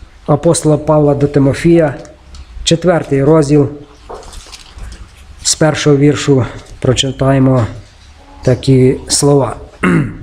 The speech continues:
Друге послання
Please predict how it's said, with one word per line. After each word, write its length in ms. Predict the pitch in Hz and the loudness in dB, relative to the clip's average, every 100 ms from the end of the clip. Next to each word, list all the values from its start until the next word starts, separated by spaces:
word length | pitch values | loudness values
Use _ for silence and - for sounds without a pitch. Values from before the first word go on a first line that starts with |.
| - - - - - - - - - - _ - - - - - - - - - - - - - - - - - 101 - - - - - - - - - - - | -20 -20 -20 -20 -20 -20 -20 -20 -20 -20 _ -20 -14 -14 -14 -20 -20 -20 -20 -18 -18 -18 -20 -20 -20 -18 -16 -16 -14 -14 -14 -18 -18 -16 -14 -14 -14 -18 -16 -4
Друге 500 | 127 165 160 147 127 - - - - - | 2 4 2 0 -4 -10 -16 -18 -18 -18
послання 680 | - 135 - 143 143 139 113 | -4 -2 0 2 2 0 -4